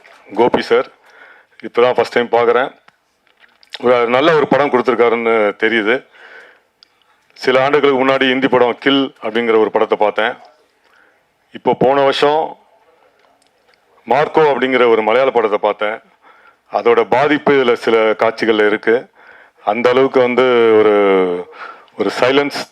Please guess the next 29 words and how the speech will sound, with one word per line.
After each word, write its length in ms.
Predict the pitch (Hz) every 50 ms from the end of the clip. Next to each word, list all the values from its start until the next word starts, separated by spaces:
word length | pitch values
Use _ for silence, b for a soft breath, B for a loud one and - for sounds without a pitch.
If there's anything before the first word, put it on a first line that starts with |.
| - -
த்ரில்லரா 580 | 127 139 135 135 131 135 135 135 135 135 - - -
ஒரு 180 | - 143 117 107
அற்புதமான 500 | 110 110 - - 123 127 127 131 131 127
ஒரு 140 | 120 110 -
படமா 380 | - 113 113 117 120 120 117 117
இது 280 | 107 107 107 101 107 107
இருக்கும்னு 480 | 107 110 113 - 131 123 120 113 104
நான் 120 | 101 101 107
நம்புறேன். 260 | 113 113 113 120 113
இந்த 140 | 107 98 -
படத்தோட 420 | - 98 101 - 107 101 98 95 92
காட்சிகளை 420 | - 101 104 - - 101 98 98 -
பார்க்கும்போது 440 | 101 101 95 98 98 101 104 - - -
தெரியுது. 360 | 95 95 196 92 101 117 127 B B B B B B B B B B B B B _
இந்த 220 | - - - 110 110
படத்தோட 260 | 120 117 120 113 110
பாடல் 460 | - 113 110 120 120 120 120 131 - - _ b b b b b b b _ _ _ _ -
ஒரே 160 | 101 110 120
ஒரு 100 | 113 104
பாட்டு 280 | - 117 113 - 117 95
இப்போ 180 | 107 - 120
கேட்டோம், 380 | 117 110 - 120 120 127 - 120
ரொம்ப 440 | 107 95 104 117 135 143 147 151 139
அற்புதமா 260 | 120 - 127 127 127
இருந்தது 280 | 123 120 113 113 110 98
சார். 200 | 110 120 127 - - _
மியூசிக் 280 | - 117 117 110 117 117
டைரக்டர் 260 | 113 117 117 120 110
சார், 460 | 104 120 131 131 - - - - -